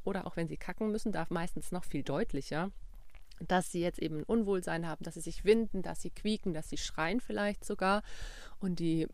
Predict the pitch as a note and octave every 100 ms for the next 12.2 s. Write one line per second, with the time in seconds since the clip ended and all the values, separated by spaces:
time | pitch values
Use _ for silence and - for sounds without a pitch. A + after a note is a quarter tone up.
0 | - F3 F3 E3+ A#3 - G#3+ G3 F#3+ F#3
1 | F3+ F3+ F#3 D#3+ D3+ D3+ D3 D3+ D3+ C#3
2 | C3 C3+ - - G3 G3+ G3+ - D#3+ D#3
3 | D3+ - - F3+ G3 G3 F#3 F#3 G3 -
4 | G3+ A3+ A3+ - A3+ A#3 - F3+ E3+ F#3
5 | B3 A#3+ - - E3 D3 - A3 C4 G#3+
6 | G3 F3+ F#3+ - E3+ F3 E3 - D3 C#3
7 | - - F#3 F#3+ D3+ D#3 F3 - G3 F#3
8 | - - E3+ D3+ - F#3+ - E3 D3+ D3+
9 | F#3 - F3+ F3 E3 D#3+ - E3+ - -
10 | - - - - E3 F#3 - D#3 F#3+ A#3+
11 | - F#3+ F3+ - E3+ - D3+ - - F#3
12 | A3+ -